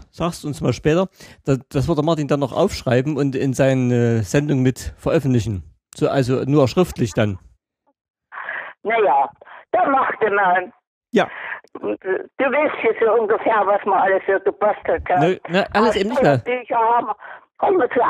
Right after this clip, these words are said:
Speaker 2: Scheuertücher, da haben wir uns in die Wohnstube gestellt, den Tisch weggerückt und da haben wir als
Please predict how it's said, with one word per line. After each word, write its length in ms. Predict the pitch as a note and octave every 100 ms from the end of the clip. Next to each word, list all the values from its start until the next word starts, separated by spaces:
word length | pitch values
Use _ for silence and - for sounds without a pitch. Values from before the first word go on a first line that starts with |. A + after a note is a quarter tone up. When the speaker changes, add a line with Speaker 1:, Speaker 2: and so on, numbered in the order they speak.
| - -
Speaker 2:
Scheuertücher, 680 | D4+ F#4 F4 D4+ C#4 C#4 A#3 - - -
da 80 | A3
haben 220 | A#3 B3
wir 100 | A#3 A3
uns 160 | G#3
in 120 | G#3+ G3+
die 60 | G3
Wohnstube 800 | B3+ G4 F4+ - - C4+ B3 -
gestellt, 600 | A3+ - - A3+ A3 G#3+
den 200 | F#3+ -
Tisch 260 | F4+ - B3
weggerückt 560 | B3 B3 A3 A#3 - - - - - - - A3+
und 140 | A3+
da 60 | A#3
haben 200 | - B3 A3
wir 100 | - D#3+
als 100 | F#3